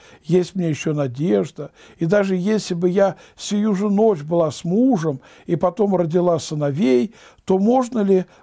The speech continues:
вам ждать, пока они выросли бы?»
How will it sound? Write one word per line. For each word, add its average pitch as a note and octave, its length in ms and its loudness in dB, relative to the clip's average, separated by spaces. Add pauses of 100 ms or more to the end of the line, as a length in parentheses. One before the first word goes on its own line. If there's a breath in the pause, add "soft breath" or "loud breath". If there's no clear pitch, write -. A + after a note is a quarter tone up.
(100)
вам E3 360 -2 (280 soft breath)
ждать, A3 580 0 (400)
пока F3 440 0
они D#3 380 -4
выросли C#3+ 560 -8
бы?» - 240 -18